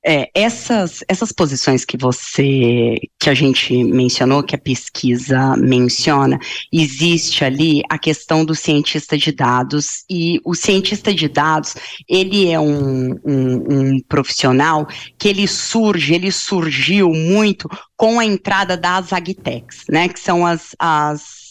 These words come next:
empresas voltadas à tecnologia no agro. Então, uma demanda que é cada vez mais forte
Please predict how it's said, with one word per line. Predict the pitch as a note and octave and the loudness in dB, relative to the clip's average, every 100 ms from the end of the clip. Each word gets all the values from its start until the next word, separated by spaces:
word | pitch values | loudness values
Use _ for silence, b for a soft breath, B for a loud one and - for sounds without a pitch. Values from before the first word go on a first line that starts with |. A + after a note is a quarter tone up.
| - _ - | -20 _ -2
empresas | E3 D#3 E3+ F3 E3 E3 | 0 0 0 0 0 -4
voltadas | E3+ D#3+ D#3+ F#3+ F#3 | -2 -2 0 0 0
à | G3 | -2
tecnologia | - G#3+ G#3 G3+ G3+ E3 E3+ F#3 F3+ B B | -2 -2 0 0 0 -2 0 -2 -2 B B
no | G#3 G3 | 0 2
agro. | C#3+ C3+ C#3+ | 2 -2 -4
Então, | F3 A3 A3+ - | -2 -2 -2 -2
uma | D4 F4+ D#4+ - - | 0 2 0 -6 -10
demanda | E3+ G#3+ G3+ G#3+ G3+ D#3 C#3+ B B B | -2 0 2 2 0 0 -4 B B B
que | G3+ | -2
é | |
cada | G3 G3 F#3 | 0 0 0
vez | E3 E3+ G#3+ A#3 A3+ E3+ | -2 0 0 0 -2 -2
mais | F3+ E3+ E3 D#3+ - | 0 2 0 -2 -8
forte | - F3+ E3+ D#3 - - D3 | -2 2 2 0 -4 -4 -4